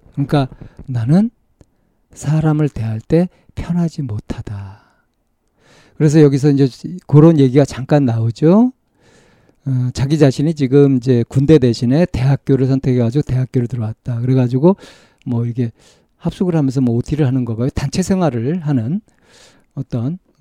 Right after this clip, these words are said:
그런 시기인 것 같고 일주일 남았다고 하는데 그 일주일이 굉장히 힘들다. 근데 단체 생활을 하면서 이 단체 생활을 한다는 것 자체가 이 대인기피, 사회불안, 회피형 성격장애를 가진 사람한테는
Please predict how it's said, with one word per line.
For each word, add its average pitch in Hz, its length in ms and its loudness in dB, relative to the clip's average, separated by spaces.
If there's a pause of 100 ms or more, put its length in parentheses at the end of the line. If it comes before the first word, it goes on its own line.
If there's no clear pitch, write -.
그런 143 880 -2
시기인 160 600 0
것 131 120 2
같고 120 480 -2
일주일 135 380 2
남았다고 117 500 -2
하는데 117 260 -2
그 147 120 -2
일주일이 139 460 0
굉장히 123 300 0
힘들다. 120 640 -4 (260)
근데 151 140 4
단체 131 320 0
생활을 139 340 0
하면서 143 500 2 (520)
이 143 40 -10
단체 147 280 4
생활을 170 360 4
한다는 170 300 4
것 160 80 4
자체가 160 560 4 (600)
이 135 520 4
대인기피, 127 680 2
사회불안, 127 840 -4
회피형 143 340 0
성격장애를 120 600 -2
가진 117 340 -6
사람한테는 120 1300 -2